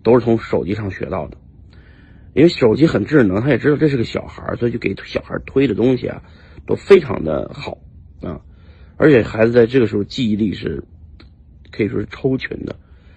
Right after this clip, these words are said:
所有东西都能记得住啊。你还不信，我可以练一练，我只要一说，你们都能记得住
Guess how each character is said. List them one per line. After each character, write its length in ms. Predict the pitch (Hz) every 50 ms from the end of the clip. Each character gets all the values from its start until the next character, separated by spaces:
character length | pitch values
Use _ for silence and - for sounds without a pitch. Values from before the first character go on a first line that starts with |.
| _ _ -
所 300 | - - - 110 147 196
有 60 | 196
东 140 | 120 113 104
西 80 | 104 104
都 100 | 104 101
能 120 | 95 95
记 120 | 95 -
得 120 | - - -
住 260 | - - - - -
啊。 160 | - - - -
你 120 | - - 98 104
还 160 | 104 113 - - - - - - - - -
不 100 | - -
信， 220 | 120 - 160 139 104
我 100 | 87 85
可 140 | - -
以 60 | 127 117
练 260 | 117 151 160 131 107
一 20 | 67
练， 220 | 73 73 - - - - - - - - - - - - _ _ _ _ - - - - _ _ _ _ - - - - _ _ _ _ _ - -
我 100 | - 123
只 140 | 117 - 117
要 160 | 117 120 123
一 200 | 101 95 110 120
说， 380 | 120 - 123 117 113 - - - - - - - _ _ -
你 120 | - 117
们 160 | 98 95 117 113 -
都 160 | 120 117 120
能 220 | 113 95 90 98
记 120 | - - -
得 120 | 69 64
住 260 | - - 50 - -